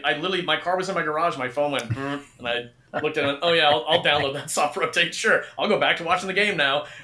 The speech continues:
I didn't have to go anywhere," you know? So I think that's, it's that convenience factor that we're really mostly discussing, 'cause at the end of the day, it's still about making the product more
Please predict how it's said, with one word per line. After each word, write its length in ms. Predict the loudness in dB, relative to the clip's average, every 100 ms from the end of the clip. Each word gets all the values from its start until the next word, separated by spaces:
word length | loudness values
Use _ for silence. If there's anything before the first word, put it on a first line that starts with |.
| -2
I 100 | 2
didn't 100 | 4
have 80 | 2
to 60 | 6
go 60 |
anywhere," 420 | 4 4 2 2 2
you 60 |
know? 160 | 2 2
So 320 | 2 2 2 -2 -4
I 100 | -2
think 220 | -2 -2
that's, 240 | 0 -2 -4
it's 120 | -4
that 140 | -2 -2
convenience 420 | -4 -4 -4 -4
factor 340 | -2 -2 -4 -4
that 120 | -4
we're 100 | -2
really 500 | 0 0 0 -4 -12 _
mostly 320 | -2 -2 -2
discussing, 640 | -6 -4 -4 -2 -6 -6 -14 _
'cause 140 | -6 -4
at 60 |
the 80 | 0
end 60 | 0
of 40 |
the 40 | 0
day, 60 | -2
it's 100 | -2
still 180 | -2
about 260 | 0 0 0
making 240 | -2 -4
the 80 | -8
product 400 | -4 -2 -2 -6
more 400 | -4 0 0 -2